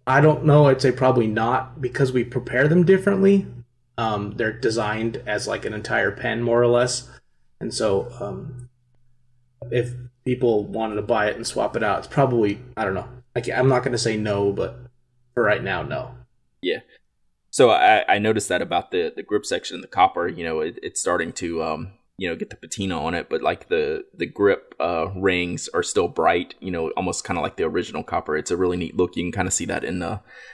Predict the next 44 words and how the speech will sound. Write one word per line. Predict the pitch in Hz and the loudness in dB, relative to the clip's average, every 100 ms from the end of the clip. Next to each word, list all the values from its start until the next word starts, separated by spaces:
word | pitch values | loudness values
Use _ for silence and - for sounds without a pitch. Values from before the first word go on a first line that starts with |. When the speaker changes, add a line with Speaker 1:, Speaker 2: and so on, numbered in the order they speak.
| - | 0
Speaker 2:
the | 98 | 0
review | 85 - 90 | 0 0 2
I | 82 | 2
posted, | - 87 - 80 - | 2 0 2 -2 0
um, | - 85 90 98 110 _ | 0 0 0 -2 -8 _
of | 90 | -2
the | - | 0
E | 85 | -2
D | 87 | -2
K | 76 85 | 0 0
today | 80 82 92 85 90 - - | 2 2 4 4 2 -2 -2
on, | 90 85 | 0 2
uh, | 82 85 | 0 -2
Pen | - 127 | 2 4
Addict. | 87 76 - - - - - - | 4 0 -4 -10 -20 -18 -20 -4
Um, | 87 87 | -2 2
it, | - 107 | 2 4
it's | 104 - | 2 2
just | 101 - | 0 0
a | |
really, | 87 95 98 92 | 0 4 4 6
really | 92 82 | 4 2
sharp | - 85 - | 2 0 2
look. | 101 95 - - | 4 4 4 0
And | 90 90 87 98 | 2 2 2 2
then | 92 | 2
I | 90 | 2
think | 95 92 | 2 2
I'm | |
gonna | 90 | 4
have | 90 - | 2 0
to | 92 | 2
go | 90 90 | 4 4
in | 90 90 | 2 2
and | 85 80 | 0 2
order | 95 98 101 | 2 6 6
the | 73 | 4
black | - 87 87 131 - | 0 4 4 4 -2
one, | 90 80 87 - - _ _ _ 95 | -2 -2 -2 -6 -14 _ _ _ -2
and | 95 | 2
then | 98 | 2
I | 92 | 2
can, | 90 90 87 | 0 -2 0
uh, | 85 78 | -2 -2